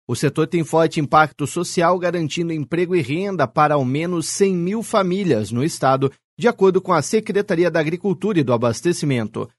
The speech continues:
São Mateus do Sul foi o município que registrou o maior volume de erva mate extrativa no ano, com setenta mil toneladas, o que representa dezessete vírgula oito por cento do total nacional. A cidade sozinha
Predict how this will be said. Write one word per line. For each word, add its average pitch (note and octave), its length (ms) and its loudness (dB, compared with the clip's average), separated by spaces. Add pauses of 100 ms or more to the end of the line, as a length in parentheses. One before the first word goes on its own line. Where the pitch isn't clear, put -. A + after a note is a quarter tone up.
(220)
São G3 160 4
Mateus B2+ 340 2
do E3 120 -2
Sul G3+ 200 -2
foi E3+ 160 0
o D3+ 40 2
município E3 500 -2
que E3+ 140 -4
registrou D#3 600 2
o G3 40 -2
maior F#3 360 2
volume G#3 460 0
de B2+ 140 0
erva C#3 200 2
mate C#3 420 -2
extrativa G3+ 720 -2
no F#3+ 140 2
ano, E3 240 0 (300)
com C3+ 140 -2
setenta A3 580 0
mil D3+ 160 2
toneladas, D3 640 2 (260)
o A#2+ 80 -4
que C#3+ 160 -2
representa D#3 800 2
dezessete B2 540 0
vírgula G3 320 2
oito G3+ 380 2
por A#3 200 -4
cento G#3+ 340 0
do G#3 120 -4
total G#3 380 2
nacional. F#3 800 -2 (420)
A C3+ 140 4
cidade E3+ 540 4
sozinha D3+ 560 0